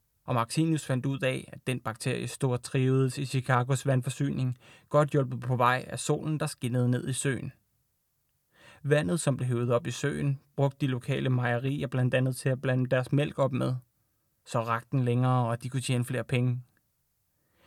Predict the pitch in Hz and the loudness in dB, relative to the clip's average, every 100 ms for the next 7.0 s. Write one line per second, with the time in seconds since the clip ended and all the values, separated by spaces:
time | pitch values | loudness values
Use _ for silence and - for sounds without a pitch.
0 | _ _ _ - 131 135 143 - 160 - | _ _ _ -6 0 0 0 0 0 2
1 | 139 135 143 - 131 - 139 123 107 - | 4 4 2 0 -2 0 0 0 -2 -8
2 | - 143 160 143 139 - 120 110 - 139 | -8 -6 0 0 0 0 0 0 2 2
3 | 135 160 139 131 135 139 139 131 - 139 | 4 0 -2 -2 0 2 0 -2 0 2
4 | 147 165 170 160 143 160 147 143 143 127 | 2 2 2 -2 0 0 2 0 -2 -4
5 | 127 - 127 131 147 127 _ - 175 165 | -4 0 0 2 -2 -2 _ 2 4 4
6 | 165 127 123 135 127 131 135 127 127 | 2 0 0 0 2 2 2 -2 -6